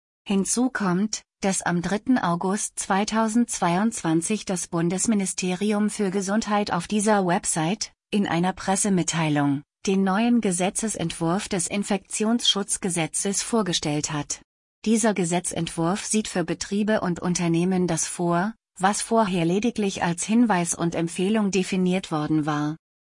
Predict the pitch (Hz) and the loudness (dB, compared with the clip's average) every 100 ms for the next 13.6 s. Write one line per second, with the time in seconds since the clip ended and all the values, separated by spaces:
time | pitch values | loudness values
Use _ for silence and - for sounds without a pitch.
0 | _ _ _ - 196 185 175 214 226 - | _ _ _ -4 -2 2 2 4 2 2
1 | 196 - 180 175 170 185 208 208 196 - | 0 0 -2 0 2 2 2 0 -2 -2
2 | 196 - - 202 180 - 185 202 208 170 | -6 -6 -8 -6 -6 -2 0 2 2 2
3 | - 180 165 165 _ _ _ _ _ _ | -2 -2 -2 -4 _ _ _ _ _ _
4 | - 180 180 175 - 226 233 220 - 190 | -2 0 0 -2 -4 -4 -2 -2 -2 -2
5 | 175 196 208 220 - - 185 - 160 - | 0 2 2 0 -2 -4 -2 0 -2 -2
6 | 240 - - 208 - - 185 208 202 202 | -4 -4 -4 -4 -2 -2 0 2 0 -2
7 | - 175 175 170 170 214 190 175 170 175 | -2 -2 0 -2 0 0 2 0 0 0
8 | 202 214 165 175 202 202 190 - 196 202 | 0 0 0 0 0 0 -2 -2 -2 0
9 | 185 160 165 175 190 190 214 - 233 - | -2 0 2 2 2 0 0 0 0 0
10 | - 165 - 170 - 226 220 214 202 185 | 0 -2 0 -2 0 2 2 2 2 0
11 | 180 175 - 233 - 247 - 196 185 160 | 0 -2 -2 -2 0 0 2 0 2 0
12 | 151 170 165 165 - 180 208 196 - - | 0 0 0 -2 0 0 2 0 0 0
13 | 165 156 - 214 - | 0 -4 -2 -2 -2